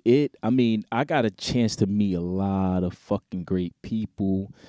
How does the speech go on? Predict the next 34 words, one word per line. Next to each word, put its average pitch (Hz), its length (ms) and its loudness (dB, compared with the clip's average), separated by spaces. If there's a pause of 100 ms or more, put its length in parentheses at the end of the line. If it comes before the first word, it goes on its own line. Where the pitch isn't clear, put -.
(400)
and 110 260 -2
that 160 240 0
was 135 260 2
the 107 340 -2
highlight 98 760 0
of 92 540 0 (340)
everything, 92 600 -2 (200)
right? 95 280 -4 (1080)
Um, 90 440 -4
the 85 80 -2
people, 87 760 -2
like, 92 360 -6 (260)
when 131 140 4
I - 20 6
mean 143 220 2
tell 131 180 2
you, 123 260 4
I 101 120 2
met 107 260 2
so - 220 0
many 101 200 0
people 104 360 0
around 90 260 -4
the 80 80 -8
world 98 760 2 (460)
and 92 160 -2
so 113 180 2
many 107 240 0
people, 104 420 -2
so 107 240 0
many 104 300 0
different 98 360 -6
cultures. 101 560 -2
Like, 90 220 -6